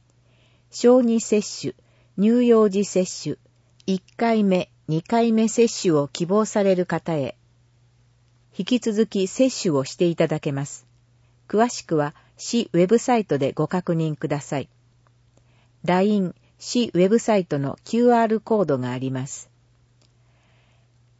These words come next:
令和五年春開始のワクチン接種の終了について。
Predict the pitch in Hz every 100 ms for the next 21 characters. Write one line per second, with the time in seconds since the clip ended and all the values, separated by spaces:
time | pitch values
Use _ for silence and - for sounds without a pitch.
0 | _ 190 254 226 165 143 160 170 175 -
1 | - 240 196 170 165 175 - 160 156 -
2 | _ _ _ 180 190 240 - 240 226 240
3 | 233 - 139 131 - 190 196 185 170 160
4 | 147 - 151 - 117